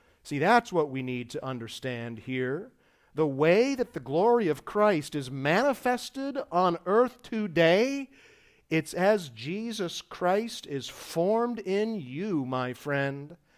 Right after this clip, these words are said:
And that statement should really cause us to stop, scratch the record, and, and, and cut the track off, to, to just make us think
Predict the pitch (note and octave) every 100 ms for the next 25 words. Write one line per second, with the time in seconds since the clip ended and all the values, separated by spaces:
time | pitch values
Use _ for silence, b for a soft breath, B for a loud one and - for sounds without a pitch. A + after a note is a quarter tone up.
0 | b b b b E3 D3+ E3+ C#4+ C#4 -
1 | - G3+ F#3+ - C#3+ C3 C3+ - D#3+ C#3+
2 | E3 G#3+ A3+ A3+ G#3 E3 C3+ C3+ - F3+
3 | G3 G3+ D#3 F3 E3 - - C3 - -
4 | E3 D3+ C3 - b b - - G3+ F#3+
5 | F#3 - - E3+ D#3 D#3+ - C3 B2 B2
6 | B B - D3 C3 D#3 D3 D3+ C#3 G3
7 | - D3 - E3 E3 C3+ G#2+ F#2 C3+ -
8 | - b b b b F3+ E3 b G3 E3+
9 | G#3 D#3 F3+ A3 B3+ A#3+ - - - -
10 | G3 D3 D3